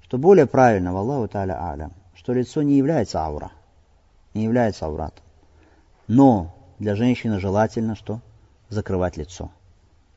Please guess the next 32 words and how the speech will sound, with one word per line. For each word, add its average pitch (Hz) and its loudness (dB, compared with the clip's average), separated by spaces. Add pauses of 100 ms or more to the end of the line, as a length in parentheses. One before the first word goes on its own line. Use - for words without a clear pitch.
(440)
Желательно 92 -2
закрывать 85 -4
лицо. - -12 (880)
Что 165 2
же 160 0
касается 175 6
ихтималят, 175 6
вот 139 0
этих 135 0
вот 127 0
вероятностей, 135 2
которые 110 -4
приводит 113 0
первая 113 0
группа 107 -2
ученых, 117 0 (300)
то 185 -2
мы 175 -2
рассмотрели 127 0
с - -4
вами, 131 2
видели, 131 0
что - -4
они 113 0
являются 113 0
что? 123 -6 (360)
Эти 110 -10
вероятности 110 0
слабыми. 95 2 (1160)
Но 135 4
даже 180 10
если 156 6